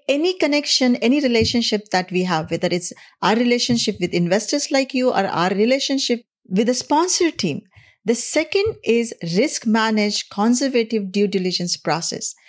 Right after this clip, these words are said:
We look at these investments very, very conservatively. We look at their assumptions, especially the financial assumptions, the underwriting process.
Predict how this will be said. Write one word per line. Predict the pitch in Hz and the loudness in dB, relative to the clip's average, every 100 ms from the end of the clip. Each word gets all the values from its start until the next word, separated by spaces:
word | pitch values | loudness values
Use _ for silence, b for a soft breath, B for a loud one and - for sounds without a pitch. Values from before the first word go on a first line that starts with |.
| B B - | B B -2
We | 320 311 | 2 4
look | 294 320 330 | 2 2 0
at | 320 | 0
these | 320 302 | 0 0
investments | 240 240 233 254 240 233 202 | 2 2 2 2 0 0 -2
very, | 185 202 202 226 | 0 0 0 -2
very | 202 196 196 | 0 0 0
conservatively. | 202 190 185 175 165 - - - - 160 | -2 0 0 0 -4 -4 -6 -6 -8 -6
We | 160 165 | -4 0
look | 196 208 | 0 0
at | 202 185 | -2 0
their | 185 175 | 0 0
assumptions, | 170 185 196 - 165 | 0 0 0 -2 -4
especially | 165 214 240 262 | -2 -2 -2 -2
the | 247 | -4
financial | 240 226 208 208 240 - 233 208 | -2 0 2 2 2 0 0 0
assumptions, | 190 175 175 - 170 | 0 -2 -2 -6 -6
the | - - | -6 -2
underwriting | 226 240 254 226 214 202 | 2 2 2 0 -2 -4
process. | - 165 175 143 | -2 -2 -2 -6